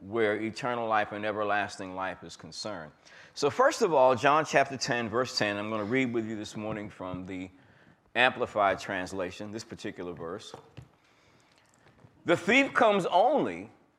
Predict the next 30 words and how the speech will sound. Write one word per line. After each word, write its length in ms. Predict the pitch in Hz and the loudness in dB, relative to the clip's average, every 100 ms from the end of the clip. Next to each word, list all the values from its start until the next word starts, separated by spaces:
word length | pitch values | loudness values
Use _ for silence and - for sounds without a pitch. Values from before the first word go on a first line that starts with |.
| _ | _
in 160 | 147 143 | 2 6
order 260 | 143 180 196 | 6 6 2
to 160 | 147 | -2
steal 540 | - - 185 190 202 - | -6 -4 0 2 2 2
and 300 | 139 160 170 | 0 0 -2
kill 380 | - 151 147 147 | -2 2 4 2
and 280 | 127 127 117 | -2 -4 -4
destroy. 640 | 117 - 135 127 87 58 - _ _ _ _ _ _ _ _ | -6 -6 -6 -4 -6 -10 -18 _ _ _ _ _ _ _ _
I 240 | 117 151 202 | 10 10 8
came 640 | - 165 135 123 127 123 127 | 2 4 6 6 2 0 0
that 200 | 120 101 | 2 4
they 160 | 123 | 2
may 300 | 120 123 117 | 4 2 2
have 400 | 127 139 143 151 | 4 4 4 2
and 160 | 123 120 | -2 -4
enjoy 500 | 117 101 127 147 170 | -4 -2 2 2 2
life 360 | 113 87 98 - - _ _ _ _ | 2 0 -2 -10 -20 _ _ _ _
and 160 | 127 120 | 2 2
have 360 | 117 156 170 | 4 6 6
it 140 | 185 147 | 4 0
in 140 | 151 | -2
abundance 640 | 147 151 269 220 117 113 - | -2 0 0 0 -4 -6 -6
to 140 | 165 | -2
the 100 | 135 | -2
full, 640 | - - 233 110 92 156 _ _ _ _ _ _ | -4 -2 0 0 -2 -10 _ _ _ _ _ _
till 240 | - 185 | 0 4
it 160 | 170 147 | 2 2
does 260 | 156 143 135 | 2 2 0
what? 380 | 151 87 76 - _ _ _ - | 0 0 -4 -16 _ _ _ 0
Overflows." 1900 | 151 170 175 165 156 - _ _ - - - 117 123 104 71 65 - - | 2 2 2 0 -4 -12 _ _ -20 -20 -12 -2 0 0 -2 -10 -12 -14